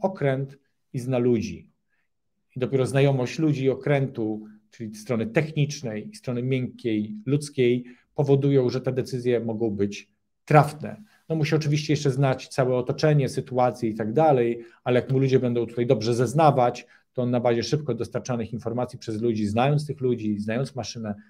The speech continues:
może podejmować właściwe decyzje. Tak się wychował, tak był przygotowywany, taka była doktryna wojskowa, w której działał. Mm,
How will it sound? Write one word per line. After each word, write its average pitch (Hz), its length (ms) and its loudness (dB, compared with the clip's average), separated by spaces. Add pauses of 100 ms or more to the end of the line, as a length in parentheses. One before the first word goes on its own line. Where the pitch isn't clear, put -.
(100)
może 135 200 4
podejmować 107 560 2 (380)
właściwe 98 500 -4 (260)
decyzje. 131 400 2
Tak 220 220 2
się 190 80 8
wychował, 147 560 10 (160)
tak 151 100 2
był 139 100 2
przygotowywany, 135 920 2 (300)
taka 143 180 0
była 127 160 4
doktryna 127 460 0
wojskowa, 113 440 0
w - 100 -12
której 101 220 -2
działał. 127 480 4 (360)
Mm, 117 500 -4